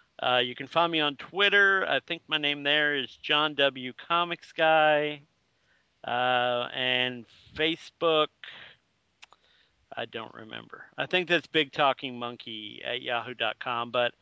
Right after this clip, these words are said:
if you find the Twitter, you can probably find everything else. So that's pretty much it. You can also hear me, uh, unless you're totally sick of my voice already,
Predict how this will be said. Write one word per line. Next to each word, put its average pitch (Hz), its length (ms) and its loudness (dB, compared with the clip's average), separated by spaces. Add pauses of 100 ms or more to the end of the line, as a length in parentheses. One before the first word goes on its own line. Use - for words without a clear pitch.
(420)
if 156 180 -4
you 185 120 0
find 190 300 2
the 156 80 -4
Twitter, 139 300 -6
you 123 160 -8
can 139 120 -12
probably 135 260 2
find 117 320 -6
everything 110 420 -10
else. 113 320 -12
So 117 300 -6 (1300)
that's 151 180 0
pretty 170 200 -2
much 160 220 0
it. 165 240 0
You 156 80 -4
can 151 140 -2
also 156 320 0
hear 165 300 -4
me, 156 460 0
uh, 131 460 2
unless 135 360 -6
you're 135 100 -10
totally 156 360 -2
sick - 260 -4
of 147 60 -8
my 135 160 0
voice 135 340 -4
already, 131 500 0